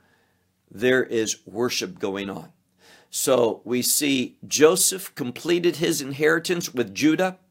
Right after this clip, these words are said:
And what happens? Worship. They set up the tent of meeting,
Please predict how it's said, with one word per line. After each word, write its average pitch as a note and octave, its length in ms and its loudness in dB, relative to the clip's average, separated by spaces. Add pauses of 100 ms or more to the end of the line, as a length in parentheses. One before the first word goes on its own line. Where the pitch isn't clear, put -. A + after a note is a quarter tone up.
(680)
And A2+ 180 -2
what C3 160 6
happens? - 920 -8 (560)
Worship. G2+ 580 -4 (840)
They C#3 160 2
set G#3+ 600 4
up D#3+ 280 4
the B2+ 100 0
tent - 600 -4
of G3+ 160 0
meeting, E3+ 560 -4